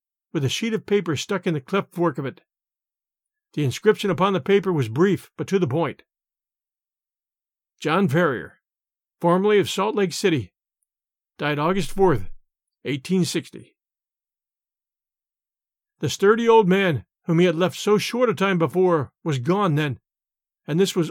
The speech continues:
all his epitaph. Jefferson Hope looked wildly round to see if there was a second grave,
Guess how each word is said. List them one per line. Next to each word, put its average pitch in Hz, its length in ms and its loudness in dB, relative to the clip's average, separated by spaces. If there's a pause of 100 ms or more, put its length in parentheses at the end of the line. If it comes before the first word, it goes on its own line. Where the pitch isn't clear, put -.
all 196 240 0
his 185 160 2
epitaph. 143 520 -4 (1300)
Jefferson 190 440 0
Hope 185 240 4
looked 190 180 0
wildly 196 460 2
round 190 260 0
to 139 60 -6
see 190 100 0
if 180 100 2
there 185 100 -2
was 151 100 0
a 147 60 -2
second 185 380 -4
grave, 156 400 -2